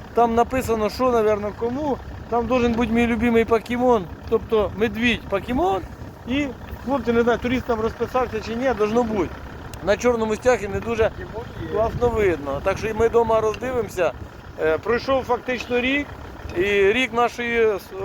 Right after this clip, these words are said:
Speaker 1: роботи. Ми йдемо,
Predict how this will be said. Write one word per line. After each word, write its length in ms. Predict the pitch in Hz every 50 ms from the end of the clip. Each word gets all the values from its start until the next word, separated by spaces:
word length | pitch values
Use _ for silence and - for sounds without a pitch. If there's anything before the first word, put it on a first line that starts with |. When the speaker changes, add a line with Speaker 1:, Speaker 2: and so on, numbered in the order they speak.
| 202
Speaker 1:
роботи. 640 | 208 220 220 208 233 262 285 320 - - 277 269 262 - - - - - - - - - - - - - - - - - - - - - - - - - - - - -
Ми 80 | 185 220
йдемо, 360 | 233 220 220 233 226 220 214